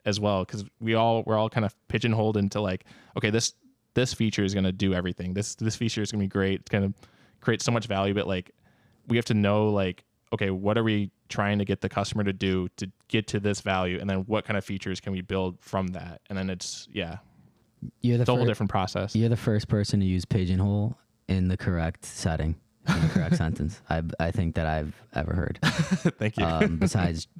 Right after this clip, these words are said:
Speaker 2: J-, Jersey Drake. Um, but ba-, <laughs> but sorry, I just had to throw that out there. Uh, but back to Shiv's point, he made a good point about, um, how essentially, like,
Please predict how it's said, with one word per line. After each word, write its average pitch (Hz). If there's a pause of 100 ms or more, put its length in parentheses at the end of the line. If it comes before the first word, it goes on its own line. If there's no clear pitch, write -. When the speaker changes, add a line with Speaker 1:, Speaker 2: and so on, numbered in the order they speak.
(100)
Speaker 2:
J-, -
Jersey 90
Drake. 76 (300)
Um, 117
but 139
ba-, 143
<laughs> 131
but 117
sorry, 92 (240)
I 113
just 110
had 113
to 92 (160)
throw 92
that 85
out 87
there. 78
Uh, 110 (220)
but 117
back 135
to 139
Shiv's 123
point, 95
he 107
made 113
a 107
good 107
point 101
about, 90 (440)
um, 90 (140)
how 92
essentially, 98
like, 87